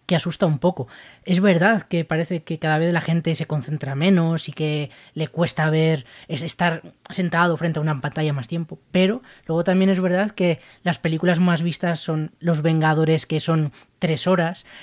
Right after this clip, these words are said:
que la película de Batman, que a la, mucha gente le parece larga, son también tres horas. Es verdad que existen podcasts en los que la gente habla de cosas como esta que estamos hoy hablando aquí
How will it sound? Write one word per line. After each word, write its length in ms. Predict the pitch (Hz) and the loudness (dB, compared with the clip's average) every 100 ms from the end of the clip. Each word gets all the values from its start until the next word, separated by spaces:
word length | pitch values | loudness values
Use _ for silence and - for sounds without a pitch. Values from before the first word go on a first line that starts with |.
| - | -6
que 480 | 175 165 156 156 160 | 0 2 4 2 2
la 120 | 160 | 0
película 320 | 170 170 175 | 0 0 2
de 120 | 165 160 | 2 4
Batman, 640 | 170 165 165 165 160 151 | 2 2 0 0 -2 -4
que 640 | - 165 160 160 165 160 165 | -2 0 2 0 -2 -6 -6
a 260 | 170 160 165 | -4 -2 0
la, 140 | 156 | 0
mucha 220 | 160 160 156 | -2 -2 -2
gente 200 | 160 165 | -2 -2
le 80 | |
parece 300 | 156 151 - | -2 -4 -4
larga, 380 | 151 156 147 147 - - - | -2 -2 -2 -4 -6 -20 -20
son 360 | - 185 170 151 | -4 0 0 -2
también 300 | - 156 160 | -2 0 0
tres 240 | 147 147 190 | -2 -2 2
horas. 300 | 180 170 - - - - | 2 0 -6 -20 -20 -2
Es 160 | 196 185 | 0 2
verdad 260 | 185 190 | 2 2
que 320 | 190 175 160 _ - | 0 -2 -2 _ -6
existen 540 | 185 160 196 - 180 | -4 -2 -2 2 0
podcasts 560 | - 185 - 170 151 - | 2 -2 -2 -4 -4 -4
en 160 | 175 165 | -2 -2
los 140 | - | -2
que 100 | 170 | -2
la 140 | 156 | -2
gente 580 | 123 - 190 190 175 151 - - _ - | -2 0 2 2 2 -2 -6 -20 _ -2
habla 300 | 175 175 160 | 0 2 0
de 140 | 160 | 0
cosas 300 | 175 180 165 | -2 -2 -2
como 340 | 175 170 160 | 2 4 4
esta 180 | 170 170 | 0 -2
que 80 | 165 | -8
estamos 300 | 156 165 151 | -4 -2 -2
hoy 160 | 160 160 | -4 -2
hablando 340 | 151 165 156 | 0 2 0
aquí 320 | 147 170 160 | -2 -2 -4